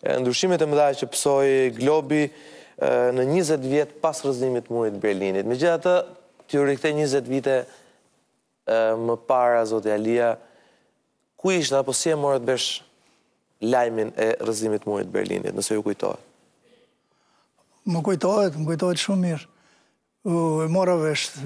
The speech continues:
Speaker 2: atë e mora vesh nëpërmjet radiove. Ishte një punë e lehtë, fort. Informacioni është, e, i fuqishëm, dhe në atë kohë veçanërisht e,
Speaker 1: Mhm.
Speaker 2: e, vlonin të gjithë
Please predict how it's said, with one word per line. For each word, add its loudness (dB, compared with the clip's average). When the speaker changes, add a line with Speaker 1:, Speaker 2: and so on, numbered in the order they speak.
Speaker 2:
atë 0
e 2
mora 2
vesh 0
nëpërmjet 0
radiove. 0
Ishte -12
një -2
punë 0
e 0
lehtë, -2
fort. -8
Informacioni 0
është, -4
e, -4
i -4
fuqishëm, -4
dhe -2
në 0
atë -6
kohë 0
veçanërisht -4
e, 0
Speaker 1:
Mhm. -10
Speaker 2:
e, -6
vlonin 0
të -4
gjithë -4